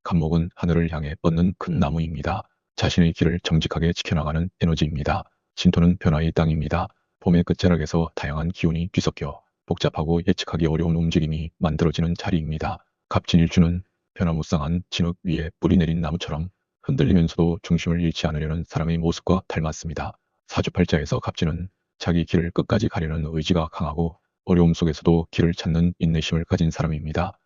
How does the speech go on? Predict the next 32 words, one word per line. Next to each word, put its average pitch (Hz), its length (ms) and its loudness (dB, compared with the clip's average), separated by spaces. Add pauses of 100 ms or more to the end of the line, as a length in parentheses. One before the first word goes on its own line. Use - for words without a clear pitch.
(200)
다만 78 360 2 (300)
진토의 90 400 4
기운이 82 320 -2
섞여 87 260 0
있기 87 180 0
때문에 82 460 -2 (300)
때로는 80 500 0
내 87 140 2
의지와 82 560 -2
상관없이 82 680 -4
환경의 87 400 0
흐름에 80 400 -6 (100)
영향을 80 380 -4
받거나 78 520 -6 (260)
감정의 82 440 0
기복, 90 440 0
선택의 87 520 0
고민 82 220 0
속에서 80 500 -4 (160)
마음이 82 360 2
잠시 78 300 -4
멈춰 80 320 0
있을 87 220 0
수 - 120 -2
있습니다. 80 460 -2 (320)
그럴수록 87 500 2
갑목은 80 560 -4
더 85 180 0
깊게 95 340 0
뿌리를 90 400 2
내려야 78 260 0
하고 85 340 -4